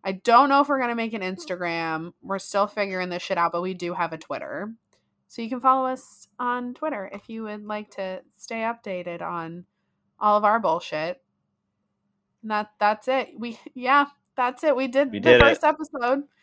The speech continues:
Speaker 1: We did it, kids.
Speaker 2: We'll see
Speaker 1: All
Speaker 2: you
Speaker 1: right.
Speaker 2: next time
Speaker 1: And
Speaker 2: we post
Speaker 1: see
Speaker 2: the
Speaker 1: you in the
Speaker 2: podcast.
Speaker 1: pit. <laughs> See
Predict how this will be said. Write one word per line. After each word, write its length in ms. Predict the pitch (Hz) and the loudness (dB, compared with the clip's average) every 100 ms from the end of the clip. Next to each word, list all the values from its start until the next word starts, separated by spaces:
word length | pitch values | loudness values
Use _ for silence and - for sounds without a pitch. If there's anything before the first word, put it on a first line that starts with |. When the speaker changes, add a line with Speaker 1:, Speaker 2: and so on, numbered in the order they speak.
| _ - - - | _ -10 -10 -8
Speaker 1:
We 100 | 254 | -4
did 180 | 240 247 | 0 0
it, 140 | 233 - | 0 -2
kids. 380 | 247 233 226 226 311 269 - - _ - - - _ - - _ - - | 0 0 0 -2 -2 -6 -4 -4 _ -2 -2 -6 _ -2 -2 _ -4 -2
Speaker 2:
We'll 120 | 113 | -4
see 360 | - - 147 | -4 0 4
Speaker 1:
All 100 | 143 | 8
Speaker 2:
you 100 | 139 135 | 8 8
Speaker 1:
right. 380 | 247 233 180 165 | 6 4 -2 2
Speaker 2:
next 560 | 117 123 - - - - _ - | 4 4 -2 -10 -10 -14 _ -8
time 260 | - 123 120 | 4 6 6
Speaker 1:
And 60 | |
Speaker 2:
we 120 | 120 | 4
post 300 | 113 - 110 427 | 0 0 0 2
Speaker 1:
see 0 | |
Speaker 2:
the 60 | |
Speaker 1:
you 120 | 415 392 | 6 8
in 80 | - | 6
the 60 | 277 | 6
Speaker 2:
podcast. 320 | - 453 427 | 6 8 8
Speaker 1:
pit. 180 | 254 - _ _ _ _ - - 906 855 - | 6 4 _ _ _ _ -6 -4 -6 -12 -10
<laughs> 80 | - 539 508 605 - 554 - 494 480 320 - _ _ - 311 | -8 -4 -4 -4 -2 -2 0 0 0 -4 -18 _ _ -16 -2
See 160 | 440 | 0